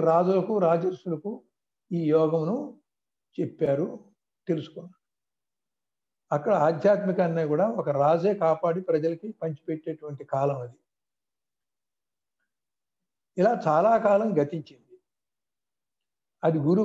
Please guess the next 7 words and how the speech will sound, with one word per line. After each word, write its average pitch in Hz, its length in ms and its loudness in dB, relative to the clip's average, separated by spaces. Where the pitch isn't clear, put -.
పరంపరగా 202 600 4
ఈ - 20 -2
జ్ఞానం 165 400 2
అనేది 175 340 0
మనకు 170 280 0
అందాలి. 156 380 0
మధ్యలో 165 380 2